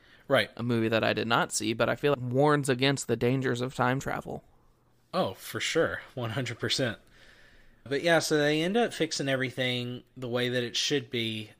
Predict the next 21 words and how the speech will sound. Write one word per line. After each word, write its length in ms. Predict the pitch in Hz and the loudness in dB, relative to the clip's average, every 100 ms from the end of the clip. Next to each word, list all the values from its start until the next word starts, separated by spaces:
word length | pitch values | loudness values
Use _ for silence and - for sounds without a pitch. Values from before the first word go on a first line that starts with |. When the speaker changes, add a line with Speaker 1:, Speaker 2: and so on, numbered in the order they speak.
| _ | _
Speaker 1:
You 120 | 131 | -4
know, 140 | 123 120 | 2 4
they, 300 | 120 117 113 | 6 6 4
they 180 | 123 | 4
burn 300 | 117 127 135 | 4 6 6
the 80 | 131 | 6
almanac. 680 | - 120 120 120 117 117 - - - - - | 4 4 4 4 4 2 -2 -10 -12 -10 2
Biff 260 | 123 123 | 6 6
isn't 260 | 131 123 123 | 4 0 0
able 280 | 117 113 117 | 0 0 0
to 140 | - | 0
do 200 | 107 117 | -2 -2
the 100 | 110 | -2
betting 440 | 101 107 107 107 107 | 0 2 2 2 -2
that 160 | 107 | -2
he 140 | 104 110 | -2 -4
was 160 | 107 | -4
originally 380 | 104 104 107 104 | -2 -4 -4 -6
going 260 | 104 107 107 | -4 -4 -4
to 100 | 120 | -6
do. 440 | 113 98 98 98 | -4 -4 -4 -6